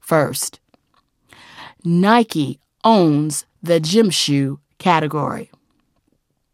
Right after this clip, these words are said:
That is what I call the preemptive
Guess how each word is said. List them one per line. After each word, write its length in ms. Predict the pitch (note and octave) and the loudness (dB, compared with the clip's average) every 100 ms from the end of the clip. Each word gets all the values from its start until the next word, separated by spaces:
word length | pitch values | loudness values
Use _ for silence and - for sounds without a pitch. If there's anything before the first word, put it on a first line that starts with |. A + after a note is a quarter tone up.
| _ _ _ _ _ _ _ _ _ _ _ _ _ - | _ _ _ _ _ _ _ _ _ _ _ _ _ 0
That 160 | A#3 F4 | 4 4
is 160 | C#4+ | 2
what 120 | G#3 | 0
I 200 | F3+ G#3 | 2 2
call 520 | G#3+ E3 D3 C3+ B2+ - _ - | 0 -2 -2 -2 -6 -12 _ 0
the 120 | F3+ | 0
preemptive 680 | D3 E3 D#3+ G3 - C3 | 2 2 4 2 -2 -8